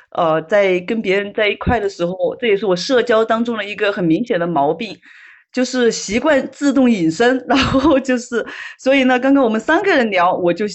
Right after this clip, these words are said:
自动的隐身了，然后我就觉得是他们俩在聊，我就在听，然后没想到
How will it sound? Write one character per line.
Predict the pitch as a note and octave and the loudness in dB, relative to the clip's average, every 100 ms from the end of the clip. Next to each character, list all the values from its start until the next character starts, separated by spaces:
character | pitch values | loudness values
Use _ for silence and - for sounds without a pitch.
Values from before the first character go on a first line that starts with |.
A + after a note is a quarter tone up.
| - _ _ | -10 _ _
自 | D#4+ B3 | -2 2
动 | C#4 | 4
的 | A#3+ | 4
隐 | G3+ E3 | 2 0
身 | D#3+ G#3 A3+ | 0 0 0
了， | G3+ - - _ | -2 -4 -16 _
然 | - G3 | -2 0
后 | A#3+ A#3+ | 2 2
我 | F#3+ | 2
就 | G3+ | 0
觉 | F3+ G3 | -2 0
得 | G#3 A3+ | 2 0
是 | A3 G#3 | 0 -8
他 | - - | -2 2
们 | C#4+ | 4
俩 | C4 F3+ | 4 2
在 | F#3+ G#3 | 0 -2
聊， | F3 D#3 | 2 2
我 | E3+ D#3+ | 2 0
就 | F#3 | -4
在 | F#3+ F#3 | -4 -4
听， | - C4+ C4+ | -2 0 0
然 | C4 F3+ | 2 0
后 | A3 | 0
没 | A3 B3+ | 2 2
想 | C#4 G#3+ | 2 0
到 | F#3+ A#3+ | 2 2